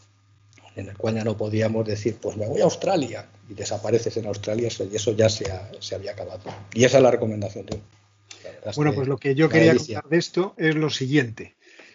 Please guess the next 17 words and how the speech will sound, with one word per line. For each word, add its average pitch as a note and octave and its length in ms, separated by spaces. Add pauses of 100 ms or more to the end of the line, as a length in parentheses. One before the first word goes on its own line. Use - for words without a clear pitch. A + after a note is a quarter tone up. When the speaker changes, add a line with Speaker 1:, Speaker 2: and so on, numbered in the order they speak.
(140)
Speaker 2:
Cuando C#3 300
los C3 180
Estados E3 320
Unidos D#3+ 720 (180)
tienen D#3 200
que D#3+ 100
convencer C#3+ 460
a D#3 60
sus C3 300
ciudadanos C#3+ 420
de C3+ 80
entrar C#3 280
en C3+ 120
la A#2+ 220
Segunda C3+ 300
Guerra C3+ 180
Mundial, D#3 440